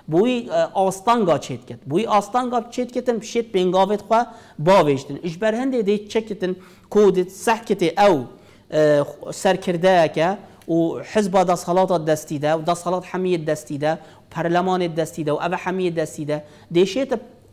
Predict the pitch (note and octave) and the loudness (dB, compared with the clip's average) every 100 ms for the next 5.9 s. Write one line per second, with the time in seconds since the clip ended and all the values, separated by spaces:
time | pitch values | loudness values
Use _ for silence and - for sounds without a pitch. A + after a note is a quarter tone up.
0 | F#3+ - - A3 A#3+ B3+ A3 E3 A3+ A3+ | -8 -6 0 2 4 2 2 0 0 0
1 | A3 - G#3+ G#3+ A3 B3 C4 - - - | -4 -2 0 0 0 -2 -6 -8 -20 -4
2 | F#3 A3 G#3+ G#3 - G3+ G3 G3+ A#3 F3 | -2 0 -4 -6 -2 0 0 -2 -4 0
3 | G3+ A#3+ A#3 G3 F3 E3+ G3+ G3 - F#3 | 0 0 -2 0 2 4 2 2 0 0
4 | E3+ C#3+ B2+ A#2 A#2+ A2 - _ _ E3+ | 0 -2 -2 -6 -10 -18 -20 _ _ -2
5 | F#3 G3+ F3+ E3+ F3+ E3 F#3 F#3+ | 0 0 0 0 0 0 0 0